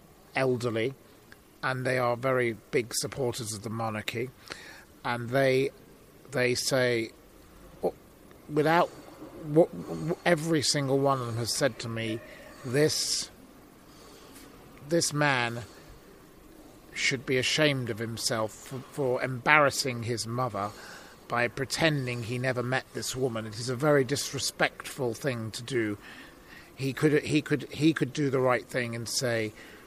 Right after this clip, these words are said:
"I met this lady, but nothing happened." That would be the correct way for him to behave. Equally with her,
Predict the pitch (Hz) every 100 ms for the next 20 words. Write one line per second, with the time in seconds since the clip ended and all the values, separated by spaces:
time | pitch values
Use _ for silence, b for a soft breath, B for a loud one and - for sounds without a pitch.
0 | B B B B - - - - - -
1 | - - 127 131 165 - 131 - 147 139
2 | 117 117 123 120 123 147 120 113 160 -
3 | - - - - - - 117 143 143 131
4 | 139 120 123 135 135 - - 123 117 113
5 | 131 143 135 127 101 101 104 95 95 -
6 | B B B B - - 180 156 - 147
7 | 127 123 117 127 104 139 151 113 117